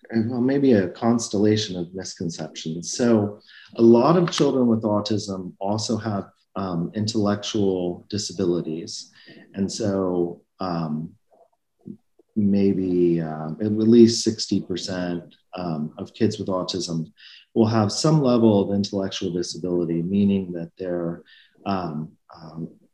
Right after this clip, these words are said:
I Qs, um, levels of intelligence and their ability to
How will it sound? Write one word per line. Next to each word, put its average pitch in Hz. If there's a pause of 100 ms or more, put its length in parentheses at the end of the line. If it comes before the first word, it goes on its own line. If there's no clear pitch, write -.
(180)
I 117
Qs, 110
um, 85 (600)
levels 107
of 98
intelligence 98
and 87
their 85
ability 95 (120)
to 82